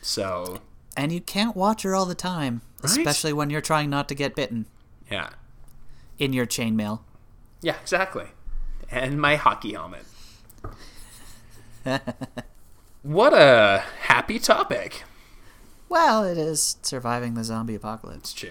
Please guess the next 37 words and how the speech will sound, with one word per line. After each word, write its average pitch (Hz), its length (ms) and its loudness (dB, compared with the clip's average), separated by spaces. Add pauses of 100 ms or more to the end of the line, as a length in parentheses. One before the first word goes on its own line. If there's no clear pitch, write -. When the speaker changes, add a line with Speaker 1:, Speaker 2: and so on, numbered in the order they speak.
(160)
Speaker 1:
It's 104 140 -18
not 107 180 -6
supposed - 320 -10
to 92 60 -8
be 92 80 -12
a - 20 -12
happy - 180 -14
topic. - 440 -16 (120)
But - 180 -4
I 175 120 -2
think 214 160 -4
we 170 80 0
had 139 80 4
Speaker 2:
No. 139 120 0
Speaker 1:
fun 104 100 -2
with - 120 -8
it, 139 280 -4
for 170 100 -12
sure. 180 300 -10 (500)
Speaker 2:
Yeah. 269 380 -4 (540)
However, 160 680 2 (460)
we're 165 140 -4
Speaker 1:
Yeah. - 80 6
Speaker 2:
not 294 180 -2
quite 302 480 -2 (160)
done. - 500 -8 (140)
Speaker 1:
Nope, 143 260 0
we're 139 60 0
not. 139 320 2 (480)
Speaker 2:
But 160 640 4 (320)
we're 151 100 -2
gonna 175 220 0
save 185 640 4
the 175 120 0
last 165 480 0
little 160 220 -2
bit 127 480 -4